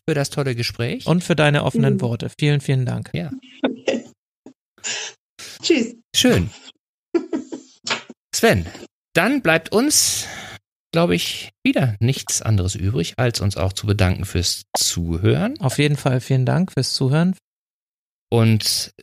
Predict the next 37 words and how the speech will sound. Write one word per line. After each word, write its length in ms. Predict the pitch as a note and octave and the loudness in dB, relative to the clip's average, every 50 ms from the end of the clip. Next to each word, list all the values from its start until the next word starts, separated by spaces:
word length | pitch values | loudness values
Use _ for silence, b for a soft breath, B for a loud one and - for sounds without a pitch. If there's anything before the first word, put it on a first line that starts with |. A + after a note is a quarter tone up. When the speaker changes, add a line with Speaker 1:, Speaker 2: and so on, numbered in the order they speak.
| - _ | -18 _
Speaker 1:
wieder 260 | - F#3 A3 G#3+ C#3 | -4 2 4 4 4
mal 280 | B2 A2+ A2 A#2+ D3 D#3+ | 4 4 4 2 2 2
möchten 320 | D#3 D#3 D3+ D#3 - E3 | 2 0 0 -2 -2 0
wir 80 | D#3+ C#3+ | 0 0
euch 140 | D#3 D#3 | 0 0
ermuntern, 680 | D3+ D#3+ F3 F#3+ A3 A3+ - D#3+ E3+ F#3+ G#3+ G#3+ G#3 F#3+ B B - _ | 0 0 2 4 2 4 4 2 2 2 0 0 -2 -4 B B -6 _
euch 580 | D3 D#3 E3 E3+ D#3+ - - - - - - _ _ | 0 0 0 0 -2 -4 -6 -8 -8 -10 -12 _ _
gerne 680 | - D3 D3+ E3 E3 E3 E3 E3 E3 E3 E3 E3 E3 D#3 | 0 0 2 2 2 2 2 2 2 2 2 0 0 0
mit 160 | E3+ E3 E3+ | -2 -2 0
uns 120 | - F3+ - E3+ | 0 -2 0 0
in 40 | |
Verbindung 320 | D#3 D#3+ D#3+ E3 D#3+ D3+ C3 | 0 0 2 2 2 0 0
zu 120 | - G2 | 0 0
setzen, 280 | F#2+ F2+ F2 - - D2+ | 0 0 0 -2 -4 -2
einfach, 400 | - B2 B2 - C3+ B2 - - | -2 -2 0 0 -2 -4 -2 -4
äh, 240 | - - B2 B2 B2 | -4 -2 0 0 0
eine 140 | A2+ B2+ C#3 | 0 2 2
Rückmeldung 400 | F#3 - - B2+ A#2 A2 G#2+ G2+ | 0 0 2 0 2 2 2 2
zu 140 | - G2 F#2+ | 2 -2 0
geben, 480 | F2+ F2+ G2 A2+ A#2+ B2+ C3+ C3+ - | 2 2 2 2 2 2 0 0 -2
äh, 300 | - A#2 B2 A#2+ B2 A#2 G#2 A2 A2+ G#2+ F2 - - - _ | -4 -4 -2 -2 -2 -4 -6 -8 -10 -12 -14 -14 -18 -8 _
was 240 | A#2+ B2 A#2+ - - | -2 0 0 0 -2
euch 200 | - A#2+ B2 A#2 | -2 -2 -2 -2
so 120 | - - - | -2 -4 -2
umtreibt, 600 | G#2+ C3+ C#3 - - - C#3+ C#3+ C#3+ - - - | -2 -2 -2 -2 -2 -4 -2 -2 -2 -4 -4 -8
ob 160 | A#2+ A#2 - | -6 -2 0
ihr 100 | A#2+ A#2 | 0 0
vielleicht 280 | - - B2+ B2 - | 0 -2 -4 -4 -2
ähnliche 300 | - C3+ C#3 C3 A#2+ - | 0 0 0 0 0 0
Erfahrungen 600 | F#2 G#2 A2+ - - A#2 A2+ A2 A2 G#2+ G#2 G#2 - _ _ _ _ - | 0 0 0 0 0 0 0 2 2 2 2 0 -2 _ _ _ _ -2
gemacht 320 | G2 G#2 G#2 G2+ - - | 2 2 2 2 2 0
habt 280 | G#2 G2+ - - - - | -2 -2 -2 -4 -6 -2
wie 180 | G#2+ A2 G#2+ G2+ | 0 0 0 2
wir 140 | G#2 G2+ G2+ | 2 0 0
drei 300 | G2 G#2+ A2+ B2 C#3+ D3 | 2 2 0 2 2 2
jetzt 320 | D3 D3 C#3+ - - - | 2 0 0 -2 -4 -4
oder, 380 | - C3 C3+ C3 B2+ B2+ B2+ | -2 -2 -2 0 0 -2 -2